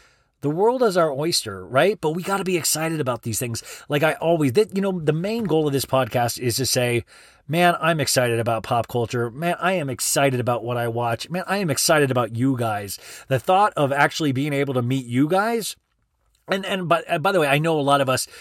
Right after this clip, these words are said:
might not even be able to get tickets. I know it's gonna be probably hard for me to get tickets. But, okay, so we have that. So we have BravoCon. But I do wanna say the Buca de Beppo meetup, which I have been teasing for months and months and months,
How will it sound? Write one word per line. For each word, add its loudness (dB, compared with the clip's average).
might -4
not 2
even 0
be 2
able 0
to -4
get -8
tickets. -2
I 2
know 4
it's 2
gonna -8
be -6
probably 0
hard 2
for -6
me 0
to -2
get -6
tickets. -6
But, 2
okay, 2
so 2
we 0
have 2
that. -6
So -4
we -2
have 0
BravoCon. -2
But 2
I -2
do 4
wanna 0
say 4
the 0
Buca 0
de 2
Beppo 2
meetup, -2
which 0
I 0
have 2
been -2
teasing -2
for 4
months 0
and -4
months 0
and -4
months, -4